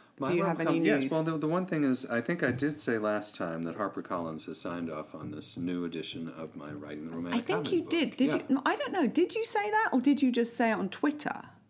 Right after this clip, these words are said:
Speaker 2: Maybe you did
Speaker 1: I think
Speaker 2: say
Speaker 1: we
Speaker 2: it.
Speaker 1: talked about
Speaker 2: Okay.
Speaker 1: it because I
Speaker 2: So 'cause
Speaker 1: bragged that I was going to get famous screenwriter Tess Morris to be
Speaker 2: Correct.
Speaker 1: interviewed
Speaker 2: I remember
Speaker 1: for my
Speaker 2: that very well.
Speaker 1: Yes. Um, so I've been working on that, and that's been really fantastic fun.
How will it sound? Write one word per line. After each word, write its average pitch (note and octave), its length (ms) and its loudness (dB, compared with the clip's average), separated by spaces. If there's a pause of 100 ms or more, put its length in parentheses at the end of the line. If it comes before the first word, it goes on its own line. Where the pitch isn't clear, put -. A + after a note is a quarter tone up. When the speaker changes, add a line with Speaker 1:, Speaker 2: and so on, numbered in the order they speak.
(180)
Speaker 2:
Maybe F4+ 180 6
you B3 80 10
did F3+ 180 4
Speaker 1:
I D3+ 40 2
think C#3+ 180 4
Speaker 2:
say C3 60 2
Speaker 1:
we C#3+ 80 6
Speaker 2:
it. - 40 0
Speaker 1:
talked C3 240 2
about A#2+ 200 4
Speaker 2:
Okay. C3+ 120 4
Speaker 1:
it D#3 140 -6
because B2+ 300 -2
I A2+ 60 2
Speaker 2:
So B3 60 8
'cause - 60 0
Speaker 1:
bragged A2 400 2
that G#2+ 80 2
I G#2 80 2
was G2+ 140 -2
going G2+ 180 -2
to G2 60 0
get G2 320 -2
famous G2 360 -4
screenwriter F#2+ 520 -2
Tess - 260 -8
Morris F#2+ 420 -6 (120)
to E2+ 320 -4
be - 60 -2
Speaker 2:
Correct. C#3 340 2
Speaker 1:
interviewed G#2+ 200 -2
Speaker 2:
I F3+ 100 4
remember F#3 320 4
Speaker 1:
for D#3+ 60 4
my D#3+ 60 6
Speaker 2:
that - 180 -2
very D3+ 220 4
well. C3+ 220 2
Speaker 1:
Yes. F2+ 180 -4 (400)
Um, A#2+ 400 2
so C#3+ 240 4
I've C3 240 2
been C#3 240 2 (100)
working D3+ 380 2
on C3 200 4
that, D#3 400 -2 (200)
and G#2+ 240 -4
that's B2+ 220 -2
been A2 520 -2
really G2+ 540 0
fantastic - 960 -12
fun. D#2 400 -14